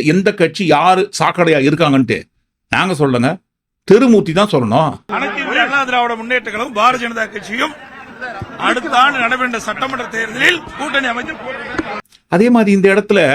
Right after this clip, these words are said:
Speaker 1: தற்குறி மலையோட மைண்ட் வாய்ஸ் எப்படி இருந்திருக்காங்க, எந்த சூழ்நிலையில் அன்றைக்கு படிக்காத தற்குறி எடப்பாடின்னு சொன்ன அதே எடப்பாடி அவர்களை குறித்து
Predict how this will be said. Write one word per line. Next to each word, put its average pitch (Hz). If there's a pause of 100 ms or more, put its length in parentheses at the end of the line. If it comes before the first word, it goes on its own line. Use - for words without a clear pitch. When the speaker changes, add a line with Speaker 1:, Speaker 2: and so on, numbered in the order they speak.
Speaker 1:
தற்குறி 254
மலையோட 202
மைண்ட் 196
வாய்ஸ் 160 (320)
எப்படி 165
இருந்திருக்காங்க, 151 (500)
எந்த 220
சூழ்நிலையில் 196 (560)
அன்றைக்கு 175 (360)
படிக்காத 240
தற்குறி 226
எடப்பாடின்னு 214
சொன்ன 214
அதே 165 (100)
எடப்பாடி 220
அவர்களை 196
குறித்து 196